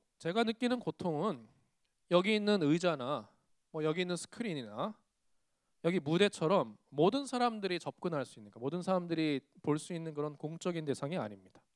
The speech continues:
제가 느끼는 고통은 오직 저만이 접근할 수 있는 어떤 사적인 대상 같아요. 그렇기 때문에 가령 제가 지금 그 오른쪽 허벅지에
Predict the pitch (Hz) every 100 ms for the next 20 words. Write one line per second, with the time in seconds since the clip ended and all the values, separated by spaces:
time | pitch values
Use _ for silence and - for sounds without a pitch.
0 | _ _ _ _ _ _ _ _ _ _
1 | _ - 196 214 247 202 185 220 208 156
2 | - 160 135 185 117 104 _ _ _ 156
3 | 170 220 - 143 156 208 208 190 160 131
4 | - 139 123 113 139 143 - 139 - 208
5 | - 220 170 113 110 117 95 - - _
6 | _ _ _ _ _ _ _ _ _ _
7 | _ _ _ _ 190 208 - 185 151 139
8 | 233 202 170 170 160 170 160 151 143 135
9 | 131 127 120 113 139 160 160 147 175 175
10 | - _ - 127 107 139